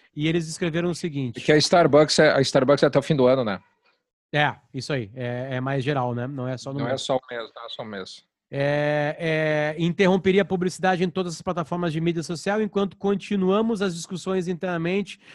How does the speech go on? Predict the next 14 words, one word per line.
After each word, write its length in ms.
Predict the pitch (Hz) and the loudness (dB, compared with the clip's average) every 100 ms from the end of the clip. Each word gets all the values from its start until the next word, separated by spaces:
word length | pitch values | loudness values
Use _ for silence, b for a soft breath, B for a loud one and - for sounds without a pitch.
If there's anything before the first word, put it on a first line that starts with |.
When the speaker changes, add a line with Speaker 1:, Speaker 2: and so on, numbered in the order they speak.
| b b | b b
Speaker 1:
com 100 | 170 | 0
nossos 320 | 175 170 165 | 0 -2 -4
parceiros 420 | 185 165 185 175 | -4 -2 0 -2
de 100 | 151 | 0
mídia 300 | 165 226 247 | 0 2 2
e 40 | 233 | 0
organizações 600 | 190 190 180 151 175 156 | 2 0 -2 -2 -2 -2
de 60 | |
direitos 260 | 160 170 - | 0 -2 -2
civis 400 | 170 151 196 - b b b | -6 -2 -4 -6 b b b
no 100 | 170 | -2
esforço 500 | 180 - 180 190 180 | -2 -2 0 0 -2
de 100 | 156 | -4
impedir, 580 | 175 - 165 135 208 | -4 -2 -2 2 2